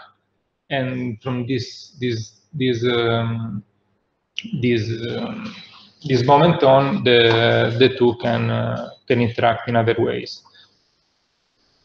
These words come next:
Uh, so again, the, uh, the connac, uh,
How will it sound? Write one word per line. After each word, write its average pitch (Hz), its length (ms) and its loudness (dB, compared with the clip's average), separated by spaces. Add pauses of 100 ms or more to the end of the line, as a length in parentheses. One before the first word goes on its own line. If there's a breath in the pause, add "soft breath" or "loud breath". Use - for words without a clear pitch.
(1500)
Uh, 156 240 0
so 156 560 2
again, 135 320 2
the, 131 180 4 (200)
uh, 131 800 -6 (280)
the 160 200 4
connac, 165 560 2 (520)
uh, 131 1300 -4